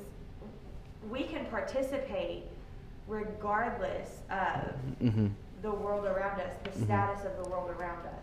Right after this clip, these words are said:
Speaker 1: And I think
Speaker 2: Mm-hmm.
Speaker 1: a lot of, a lot of people forget that just because freedoms are, you know, freedoms can be taken away
Speaker 2: Mm-hmm.
Speaker 1: by men, there are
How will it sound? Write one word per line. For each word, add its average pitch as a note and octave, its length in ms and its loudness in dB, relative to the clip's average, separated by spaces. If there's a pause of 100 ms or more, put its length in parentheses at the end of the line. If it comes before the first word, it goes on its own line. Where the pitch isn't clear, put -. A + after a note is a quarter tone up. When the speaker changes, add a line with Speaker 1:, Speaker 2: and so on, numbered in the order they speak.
(160)
Speaker 1:
And A3 100 0
I G#3+ 80 2
think G#3+ 160 4
Speaker 2:
Mm-hmm. A#3 80 2
Speaker 1:
a G#3 80 -2
lot A#3 260 4
of, A#3+ 60 -2 (840)
a G#3 40 2
lot G#3+ 300 4
of A#3+ 80 -4
people G#3+ 340 -4
forget G3+ 600 0
that F3 360 -2 (400)
just A#3 280 2
because G#3+ 500 -2 (1300)
freedoms A#3 800 0 (100)
are, F#3+ 340 4 (340)
you G#3+ 120 -2
know, F3+ 120 0 (100)
freedoms A3 340 -2
can G#3+ 180 -4
be G3+ 100 -4
taken G3 360 -2
away F3+ 500 -2 (120)
Speaker 2:
Mm-hmm. A#2+ 200 6
Speaker 1:
by G3 160 6 (100)
men, F#3 420 -4
there A#3 200 2
are A#3 120 0